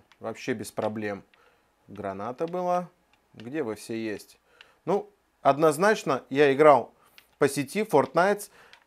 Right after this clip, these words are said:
Играл, опять, как обычно, со своими снайперскими винтовками. И все у меня было отлично. Ну вот, вот, спокойненько,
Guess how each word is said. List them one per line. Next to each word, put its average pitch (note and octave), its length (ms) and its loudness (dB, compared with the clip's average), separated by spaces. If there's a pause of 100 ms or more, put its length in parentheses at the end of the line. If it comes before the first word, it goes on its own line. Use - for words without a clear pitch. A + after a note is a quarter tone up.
(120)
Играл, C3 460 4
опять, B2+ 340 0
как B2+ 160 -2
обычно, B2+ 380 -2
со B2 140 -6
своими B2 460 -4 (320)
снайперскими B2+ 640 -4
винтовками. D#3 640 0
И E3+ 240 -6
все D#3+ 320 4
у C#3+ 60 4
меня B2+ 280 0
было A#2+ 280 0
отлично. G#2+ 680 -8 (360)
Ну C#3 140 -6
вот, A#2 220 -2
вот, A2+ 280 -6
спокойненько, A#2+ 800 2